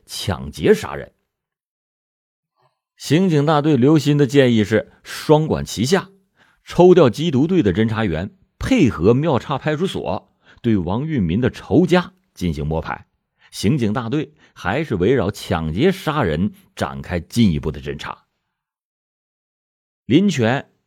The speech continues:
是全国第一大县，面积一千一百一十八平方公里，人口一百八十八万，数字中有那么多的八，也没能使这个县发起来。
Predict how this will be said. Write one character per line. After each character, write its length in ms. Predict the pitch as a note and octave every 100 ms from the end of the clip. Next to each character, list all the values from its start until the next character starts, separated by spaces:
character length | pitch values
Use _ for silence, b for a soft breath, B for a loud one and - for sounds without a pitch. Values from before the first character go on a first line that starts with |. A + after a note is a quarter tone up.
| _
是 240 | - C3
全 320 | - - B2
国 160 | B2 A#2
第 220 | - A#2
一 80 | B2+
大 160 | G#2+ -
县， 280 | - E2+ - _ _ _ _
面 400 | F2 D3 A#2+ F#2+
积 260 | F2+ - _
一 260 | G2 A#2+
千 260 | - A2+ A2+
一 100 | A#2
百 140 | F#2
一 200 | E2 A#2
十 100 | G2+
八 180 | F2+ C3+
平 160 | D#2+ E2+
方 160 | E2
公 160 | D2+ D#2
里， 160 | C#2 - _ _
人 260 | F2+ E3+
口 320 | F#3 D#2 C2+ _ _
一 180 | B2 A2
百 160 | D#2
八 300 | D2+ A#2 B2
十 80 | G2+
八 180 | A2 A#2+
万， 180 | B2+ - _ _ b b b
数 480 | - - C4+ C4 E3
字 160 | C#3+
中 320 | A2 D#3 - b b
有 200 | F#2 G2+
那 200 | A#2 F3+
么 120 | C#3
多 220 | D#2+ F#2
的 100 | F2
八， 320 | D#2+ E2 E2+ - _ _
也 200 | G2+ G#2
没 160 | F#2+ G#2
能 140 | G#2+
使 240 | A#2 F2 F2+
这 220 | A#2 G#2
个 100 | F2
县 360 | - B2+ F#2+ b b
发 480 | - - G2+ F#2 -
起 140 | -
来。 140 | B1+